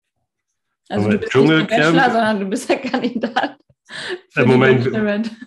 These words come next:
Speaker 2: Wieso, wieso Bachelor? Ach, ach, ach, ach, ich als Kandidat für so eine Ische, oder was?
Speaker 1: Ja.
Speaker 2: Ach so, ich hab gedacht, ich wäre der Kandidat und die Ischen um mich rum. Weil
Speaker 1: Nein,
Speaker 2: das
Speaker 1: das,
Speaker 2: ist
Speaker 1: da,
Speaker 2: einfach
Speaker 1: dann wäre die
Speaker 2: nicht
Speaker 1: Antwort ja klar, deswegen muss ich
Speaker 2: So.
Speaker 1: dir ein bisschen <laughs>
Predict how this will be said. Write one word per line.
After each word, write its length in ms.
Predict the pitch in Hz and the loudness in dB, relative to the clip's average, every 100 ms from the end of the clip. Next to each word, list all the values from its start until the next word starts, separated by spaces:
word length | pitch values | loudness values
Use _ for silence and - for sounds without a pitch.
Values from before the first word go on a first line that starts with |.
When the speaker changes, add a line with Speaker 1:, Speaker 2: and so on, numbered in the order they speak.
| - 294 | -14 -8
Speaker 2:
Wieso, 260 | 113 113 110 | -4 -2 0
wieso 180 | 113 117 | 0 0
Bachelor? 340 | 104 123 120 127 | 0 -2 -4 -8
Ach, 160 | 107 117 _ 110 _ _ - | -8 -12 _ -20 _ _ -10
ach, 200 | - - - | -8 -8 -10
ach, 180 | 120 117 | -8 -8
ach, 160 | - - | -10 -4
ich 240 | 208 - | -4 -2
als 240 | 165 175 - | -4 -4 -2
Kandidat 640 | 165 156 143 127 135 196 | -2 -2 -2 -2 -2 -2
für 140 | - | -4
so 60 | 139 | -2
eine 140 | 139 | 0
Ische, 380 | 131 196 - 180 | 0 -2 -2 -2
oder 220 | 208 123 | -2 -2
was? 160 | 190 - | -4 -4
Speaker 1:
Ja. 240 | 262 254 - - _ _ _ | -2 -2 -4 -18 _ _ _
Speaker 2:
Ach 120 | - - | -8 -4
so, 80 | |
ich 100 | 196 | -4
hab 100 | - - | -4 -4
gedacht, 240 | 120 120 | -4 -4
ich 240 | 165 170 - | -8 -8 -2
wäre 260 | 139 123 | 0 0
der 160 | 117 117 | -2 -4
Kandidat 520 | 123 113 110 104 104 | -6 -6 -6 -6 -6
und 100 | 104 | -8
die 140 | 98 117 | -8 -10
Ischen 180 | 117 98 | -10 -8
um 120 | 101 | -6
mich 120 | 101 | -6
rum. 360 | 123 120 - _ _ _ | -4 -6 -8 _ _ _
Weil 120 | 208 202 | -4 -2
Speaker 1:
Nein, 180 | 180 | -2
Speaker 2:
das 160 | 190 196 | -4 -6
Speaker 1:
das, 80 | 208 | -2
Speaker 2:
ist 80 | 208 | 0
Speaker 1:
da, 120 | 214 | 0
Speaker 2:
einfach 140 | - 214 | 0 -2
Speaker 1:
dann 200 | 220 220 | 0 0
wäre 120 | 226 | 0
die 60 | 220 | 0
Speaker 2:
nicht 100 | - | 0
Speaker 1:
Antwort 340 | 226 247 220 | 0 -2 -2
ja 100 | 220 | -2
klar, 320 | 214 262 226 | -2 -2 -2
deswegen 400 | 190 190 196 196 | -2 -4 -4 -2
muss 160 | 196 202 | -2 -2
ich 80 | 208 | -2
Speaker 2:
So. 120 | 214 | -2
Speaker 1:
dir 120 | 196 | -4
ein 80 | 185 | -6
bisschen 320 | 196 196 190 - _ - _ | -6 -6 -8 -8 _ -20 _
<laughs> 380 | - - 359 - | -20 -6 -2 0